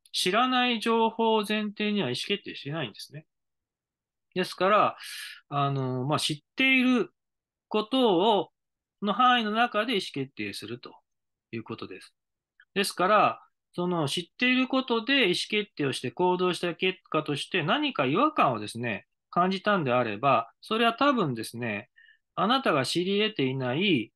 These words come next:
情報、それはですね、えーっと、その、まあ、行動を起こすときに、えー、行動を起こす相手に対する情報とかですね、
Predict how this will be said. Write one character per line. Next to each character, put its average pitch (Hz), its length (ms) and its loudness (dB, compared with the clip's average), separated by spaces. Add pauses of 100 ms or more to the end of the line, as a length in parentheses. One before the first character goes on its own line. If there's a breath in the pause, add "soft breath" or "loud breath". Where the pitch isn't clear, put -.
(140)
情 135 240 2
報、 120 200 -4
そ 226 120 -4
れ 285 80 2
は 233 80 0
で 131 80 -4
す 113 140 -10
ね、 107 240 -8 (420)
え 139 1300 -6
ー - 0 -
っ - 20 -20 (1200)
と、 123 80 -10
そ 123 160 -10
の、 110 380 -14 (1400)
ま 165 120 0
あ、 - 40 -4
行 220 240 2
動 220 220 2
を 220 40 2
起 220 60 -12
こ 247 140 0
す 156 240 -4
と 143 140 -4
き 123 180 -8
に、 160 360 -2 (520 loud breath)
え 147 360 -2
ー、 - 40 -8
行 196 240 2
動 196 140 2
を 185 40 0
起 185 60 -10
こ 220 160 0
す - 580 -10 (240)
相 180 280 2 (100)
手 208 320 0 (140)
に 180 160 -4
対 175 220 0
す 196 120 -4
る 156 100 2
情 123 180 -2
報 120 160 -4
と 123 120 -4
か 110 80 -8
で - 100 -16
す - 120 -18
ね、 110 280 -8